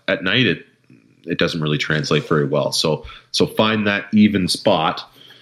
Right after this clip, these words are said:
in your scene. It works during the day too. And you can just find that even spot that you know that you want that to be properly exposed, or often at night I'm looking for, like, okay,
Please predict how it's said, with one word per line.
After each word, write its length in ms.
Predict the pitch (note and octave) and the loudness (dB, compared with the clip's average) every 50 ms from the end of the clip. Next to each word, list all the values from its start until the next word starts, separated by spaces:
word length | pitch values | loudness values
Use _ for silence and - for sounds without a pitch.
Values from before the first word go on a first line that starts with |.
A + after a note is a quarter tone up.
| - - - | -18 -8 -2
in 80 | G2 | 0
your 80 | F#2 F#2 | 2 2
scene. 200 | - C3+ D3+ D#3 | 4 4 4 4
It 100 | D3 C3+ | 4 6
works 180 | C3+ D3 C3+ - | 6 4 4 4
during 240 | - E3 D#3+ D#3 | 2 2 4 4
the 60 | D3 C#3 | 4 2
day 180 | D3 D3+ C#3 | 2 2 2
too. 320 | C#3 - F3+ A#2+ D#2 - - _ - - - - _ _ _ _ | 2 0 0 0 0 -2 -6 _ -20 -20 -20 -20 _ _ _ _
And 480 | - F#2 F#2 F#2 F#2+ F#2 F#2 F#2 F#2 - - - - - - - | -2 0 0 2 2 2 0 0 -2 -4 -6 -10 -14 -14 -10 -2
you 140 | - G2+ G2+ | 0 2 2
can 100 | G#2 G2+ | 2 2
just 220 | - G2+ - - | 2 2 0 0
find 360 | - A2+ G#2+ A2 A2 G#2 F#2+ G2 | 0 0 0 0 0 -2 0 0
that 280 | G2 F#2+ G2 F#2 - - | 0 0 -2 -4 -4 0
even 300 | G#2 G#2 G2+ F#2+ F#2+ F2+ | 2 2 2 2 2 0
spot 360 | - - - F#2+ F#2 F2+ - | 0 0 2 2 2 2 0
that 140 | - - F2 | 0 0 2
you 240 | F#2 G2 F#2+ G2 G2+ | 2 4 6 6 6
know 220 | G2+ G2 G2+ G2+ | 6 6 4 4
that 120 | G2 G2 F2+ | 4 2 2
you 220 | F#2 F#2 G2+ F#2+ | 2 2 2 2
want 340 | F2+ F#2 F#2 F#2 F2+ - - | 4 4 4 2 2 0 0
that 280 | F#2+ F#2 G2+ - - | 0 0 0 -2 -2
to 100 | - - | -2 -2
be 560 | F2 E2+ G2 F#2 F2+ F2 F2+ F#2 F#2 F#2 - - _ - - _ _ _ _ _ _ _ _ _ | 0 2 2 4 4 6 6 6 4 4 2 -4 _ -20 -20 _ _ _ _ _ _ _ _ _
properly 380 | - A2 G2 F#2 - G#2 G2 G2 | 0 2 2 2 2 2 2 2
exposed, 640 | F2 - - - F#2 F#2 F#2+ G#2+ B2+ C3+ C3 - | 2 0 0 2 4 4 6 6 6 6 4 4
or 160 | F#2 F2 E2+ E2+ | 2 4 4 2
often 240 | E2 - - F2+ | 2 0 0 0
at 80 | D#2+ D2+ | 0 0
night 180 | D#2+ E2 F2 E2+ | 0 0 2 0
I'm 120 | E2+ E2 | 0 0
looking 240 | D#2+ D#2+ - F2 D#2 | -4 -4 -4 -2 0
for, 120 | - F2+ | 2 2
like, 220 | E2+ - - - - | 2 2 2 0 0
okay, 420 | F2+ F2 E2+ - D#2+ D#2+ D2+ - | 0 0 2 2 0 -2 -2 -2